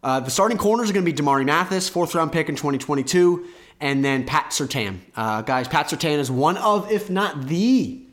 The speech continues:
premier young corner in all of the N F L. He is dynamic. You remember his dad, Patrick Surtain Senior, playing with the Dolphins for a long time years ago in the two thousands. He is just, he's outstanding.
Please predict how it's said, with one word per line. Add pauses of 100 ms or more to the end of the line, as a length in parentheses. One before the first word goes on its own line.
(380)
premier (680)
young
corner (640)
in
all
of
the
N
F
L.
He
is
dynamic.
You
remember
his
dad, (320)
Patrick
Surtain
Senior,
playing
with
the
Dolphins
for
a
long
time
years
ago
in
the
two
thousands. (380)
He
is
just, (840)
he's (120)
outstanding.